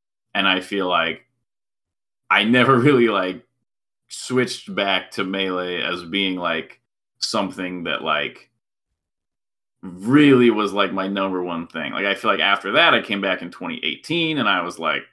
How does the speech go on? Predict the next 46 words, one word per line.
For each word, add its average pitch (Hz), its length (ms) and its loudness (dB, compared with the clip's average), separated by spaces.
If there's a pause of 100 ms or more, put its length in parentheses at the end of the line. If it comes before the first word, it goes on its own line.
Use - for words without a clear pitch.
"I 175 240 4
could 165 100 -4
just 120 200 -2
get 123 180 2
good 117 140 2
again." 113 340 0
Like, 92 280 -2
I'm 98 140 -2
kind 120 180 2
of, 107 100 -2
like, 98 260 0 (500)
kind 113 160 0
of 98 60 -2
been 104 120 -4
gone 98 260 0
for 107 140 -8
a 101 80 -4
while. 95 300 2
There 95 100 -2
was, 92 140 -8
like, 80 180 -6
now 92 180 -2
there's, 90 200 -8
like, 73 160 -8
net 110 240 -2
play 101 280 -4
and 95 100 -6
stuff - 280 -8
was 90 120 -12
better. 95 600 -6 (600)
Uh, 60 380 -4 (160)
I 104 120 0
felt 98 220 -2
like 90 300 -6
the 95 100 -10
game 87 240 -6
was, 85 140 -12
like, 80 180 -10
a 87 40 -12
little 85 160 -8
bit, - 140 -8
like, 85 180 -8
refreshed 98 720 -8
in 98 100 -8
my 82 180 -4
head, 98 320 -2